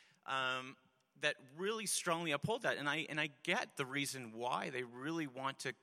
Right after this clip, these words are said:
to hold on to and protect this literal understanding of the text, is because of this mentality of the slippery slope.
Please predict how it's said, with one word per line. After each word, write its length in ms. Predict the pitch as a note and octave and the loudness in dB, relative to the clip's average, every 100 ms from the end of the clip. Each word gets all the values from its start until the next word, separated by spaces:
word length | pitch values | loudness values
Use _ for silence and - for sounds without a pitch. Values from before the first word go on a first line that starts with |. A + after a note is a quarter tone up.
| - - - | -20 -20 -12
to 100 | C3+ | -8
hold 360 | - C#3+ C3+ | 0 0 2
on 260 | B2+ D#3+ E3 | 2 2 0
to 160 | - | -6
and 120 | C3 A#2 | -6 -4
protect 500 | C3 - D3 - - | -6 0 -2 -2 -6
this 180 | A#2+ - A#2+ | -6 -6 -4
literal 320 | C#3 D#3+ C#3 | -2 0 -2
understanding 640 | B2+ B2+ - C3+ A#2+ A#2 | 0 -2 -2 -2 -4 -6
of 60 | A2+ | -8
the 80 | A#2 | -8
text, 400 | - F#3 - - - - - | -4 -4 -4 -8 -12 -14 -8
is 140 | D3 | -6
because 520 | - - C#3+ C3+ - - - - _ _ _ - | -6 0 2 2 -2 -10 -20 -20 _ _ _ -6
of 120 | C#3+ | 0
this 200 | D3+ - | 0 0
mentality 640 | D3 C#3+ - D3+ F3+ F3 | -4 -4 -2 -2 -2 -6
of 100 | D#3 | -8
the 80 | C#3 | -6
slippery 440 | - D#3+ D3 C3+ | -6 -8 -6 -6
slope. 560 | A2+ - B2+ G#2+ - - | -6 -8 -6 -6 -6 -16